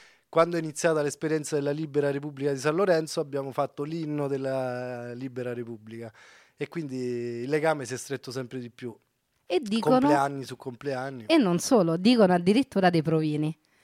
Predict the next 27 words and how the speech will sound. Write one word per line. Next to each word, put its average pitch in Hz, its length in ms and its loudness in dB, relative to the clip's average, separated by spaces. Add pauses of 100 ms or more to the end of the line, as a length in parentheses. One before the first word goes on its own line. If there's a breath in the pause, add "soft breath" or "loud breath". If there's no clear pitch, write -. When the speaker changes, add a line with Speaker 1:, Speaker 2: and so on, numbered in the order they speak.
(160)
Speaker 2:
Perché 240 280 2
il 180 220 2
Speaker 1:
Ah, 208 360 10
questo 226 240 12
è 190 40 10
Speaker 2:
cantante 175 140 4
Speaker 1:
bellissimo, 165 600 10
Speaker 2:
che 151 140 8
Speaker 1:
sì. 233 60 12
Speaker 2:
oggi 226 380 12
sta 202 240 6
facendo 208 540 8
l'operatore 190 560 10
di 175 100 6
ripresa 180 640 6
qui, 214 240 4
perché 226 380 6
sappiate 202 880 8 (320 loud breath)
che, 233 100 2
insomma, 202 400 6
sulla 185 300 6
pagina 180 480 6
del, 165 1160 0
del 170 220 -8
club 185 480 -2
c'è 185 340 4
anche, 170 640 2